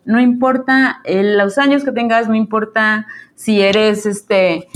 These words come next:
si te identificas como te identificas, hombre o mujer, o como sea, es la verdad una de las comunidades más incluyentes, es una de las comunidades más amables y que tienen los mejores beneficios laborales.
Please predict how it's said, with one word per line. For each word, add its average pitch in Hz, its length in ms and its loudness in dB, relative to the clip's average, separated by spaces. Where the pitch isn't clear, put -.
si 233 140 0
te 233 140 0
identificas 247 600 2
como 233 260 -2
te 208 80 -2
identificas, 196 640 -2
hombre 208 280 0
o 196 40 2
mujer, 202 420 0
o - 120 -4
como 196 300 0
sea, 240 600 0
es 214 180 0
la 220 120 2
verdad 214 320 0
una 220 160 0
de 220 80 2
las 226 160 0
comunidades 196 460 -2
más 220 180 0
incluyentes, 208 840 0
es 214 180 -4
una 233 220 4
de 226 60 4
las 196 200 0
comunidades 196 440 0
más 262 200 0
amables 208 580 0
y 196 120 -6
que 226 100 -2
tienen 240 260 0
los 233 120 0
mejores 214 420 -2
beneficios 190 440 -4
laborales. 190 540 0